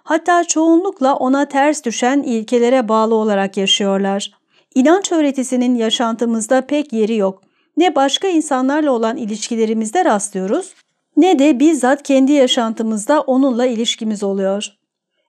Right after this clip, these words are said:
İnanç esaslarını herhangi bir yerde yaşamdan uzakta ve yaşamdan bağımsız olarak kabulleniyoruz.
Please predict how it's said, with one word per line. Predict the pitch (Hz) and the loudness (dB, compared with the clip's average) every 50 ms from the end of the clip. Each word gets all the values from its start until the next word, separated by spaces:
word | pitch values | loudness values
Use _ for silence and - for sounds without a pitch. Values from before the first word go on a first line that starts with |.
| _ _ _ | _ _ _
İnanç | - 320 392 453 453 403 - | 2 4 4 2 0 0 0
esaslarını | 339 311 - 294 269 269 269 - 262 254 269 269 277 | -2 0 2 0 0 0 0 0 2 2 2 0 2
herhangi | 262 277 285 320 349 359 339 254 220 | 2 2 2 4 4 4 2 2 2
bir | 226 | 0
yerde | 220 214 202 190 190 185 190 262 | 0 0 2 0 0 0 2 2
yaşamdan | 311 302 277 262 262 - - 262 254 262 262 285 311 294 302 | 2 4 4 2 2 2 0 0 0 2 2 2 2 0 0
uzakta | - 220 196 226 214 214 214 - 359 381 320 | -2 -4 -2 -2 -2 -2 -2 -2 -2 -2 0
ve | 330 | 0
yaşamdan | 320 311 269 247 233 233 - - 254 240 254 262 277 277 262 202 | 0 2 2 2 0 0 0 0 0 2 2 2 2 2 2 2
bağımsız | 208 214 214 226 226 - 302 | 2 0 0 -2 -4 -4 -2
olarak | 294 294 285 294 294 285 277 285 | -2 0 0 0 0 0 -2 -2
kabulleniyoruz. | - 247 214 220 214 208 208 208 202 202 196 196 202 196 - - | -2 -2 -2 -2 0 0 0 0 0 -2 -2 -2 -4 -6 -8 -14